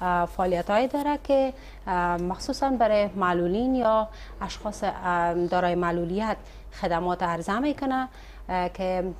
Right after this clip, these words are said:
اه، تداوی فیزیوتراپی است و در پالوی زو ساختن وسایل کمکی از طریق ورکشاپ ارتوپدی، اه، برای معلولینی که نیاز به وسایل کمکی دارن، اه، برشان، ام، خدمات ارائه می‌شه.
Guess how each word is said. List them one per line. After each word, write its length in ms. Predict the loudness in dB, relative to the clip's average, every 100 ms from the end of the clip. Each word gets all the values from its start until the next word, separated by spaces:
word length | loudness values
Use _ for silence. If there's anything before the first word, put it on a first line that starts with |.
| -6
اه، 300 | -2 0 -2
تداوی 600 | -4 -2 0 2 4 4
فیزیوتراپی 720 | 4 0 0 2 2 2 2
است 240 | 0 0 0
و 120 | 2
در 120 | 0
پالوی 400 | -2 -2 0 -2
زو 320 | 0 2 2
ساختن 420 | 2 -2 -2 -4 -2
وسایل 480 | -4 0 0 2
کمکی 480 | 0 -2 -4 -2 -2
از 120 | -2
طریق 260 | -2 -4 -2
ورکشاپ 420 | -4 -2 -2 0
ارتوپدی، 560 | -4 -4 -4 -2 -2 -2 -8 -16 -4
اه، 140 | -2 0
برای 240 | 0 -2
معلولینی 560 | -2 -2 0 0 2 0
که 240 | -2 -4 -6 -16 -4
نیاز 440 | 2 4 6 4 2
به 100 | 2
وسایل 440 | 2 0 -4 -4
کمکی 440 | -2 -4 -4 -4 0
دارن، 420 | 2 2 -2 -4 -10 -18 -8
اه، 140 | -4 -2
برشان، 580 | -4 -4 -4 0 0 -2
ام، 640 | -6 -6 -4 -4 -2 -2
خدمات 520 | -4 -4 -2 -2 -2
ارائه 260 | -2 0 0
می‌شه. 360 | 0 -2 -2